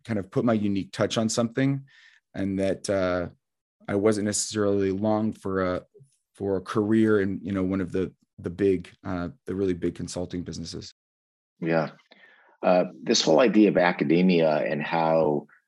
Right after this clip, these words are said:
Speaker 2: it fits within the business setting, you know, how challenging, if any, along the way has that been, where, uh, leaders sometimes that in their growing, uh, their growth, if they haven't come through academia,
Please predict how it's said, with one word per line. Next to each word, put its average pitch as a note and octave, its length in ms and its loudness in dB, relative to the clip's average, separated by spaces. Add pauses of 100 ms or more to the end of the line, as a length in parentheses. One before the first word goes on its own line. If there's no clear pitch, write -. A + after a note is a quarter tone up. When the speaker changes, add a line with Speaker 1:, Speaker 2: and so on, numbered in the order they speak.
(880)
Speaker 2:
it E2+ 160 2
fits - 440 2
within D#2+ 680 4
the D2 100 2
business D#2 540 2
setting, D2+ 800 2
you D#2+ 100 -2
know, E2 100 0
how A2 280 0 (140)
challenging, F2+ 600 2
if D2 180 -4
any, E2 200 2
along D2 320 0
the D2 80 -2
way D2+ 220 0
has C#2+ 360 -4
that C#2 220 0 (100)
been, D2 440 0 (420)
where, C#2+ 540 2 (420)
uh, - 240 -6
leaders G#2+ 520 2
sometimes E2 560 2
that D#2 140 0
in E2 140 -2
their D2 200 2
growing, D2 1080 0
uh, C#2 120 -4
their D2 160 -2
growth, D2+ 320 2
if C#2 220 2
they C#2 120 2
haven't D2+ 320 0
come C#2 220 -2
through C#2+ 180 2
academia, C#2+ 880 2